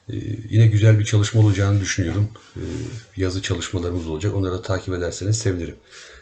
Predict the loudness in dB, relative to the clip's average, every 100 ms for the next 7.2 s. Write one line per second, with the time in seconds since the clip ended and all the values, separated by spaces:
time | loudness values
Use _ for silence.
0 | -2 -2 0 2 2 2 2 2 2 0
1 | 2 2 2 0 0 -2 -14 _ _ 2
2 | 6 6 4 -2 -4 -2 0 -2 0 2
3 | 2 2 -2 -2 0 0 0 -4 -6 -6
4 | -6 -8 -10 _ _ -18 0 4 4 4
5 | 2 2 2 2 2 0 0 0 0 2
6 | 2 2 -2 -6 -8 -8 -6 -6 -4 -6
7 | -6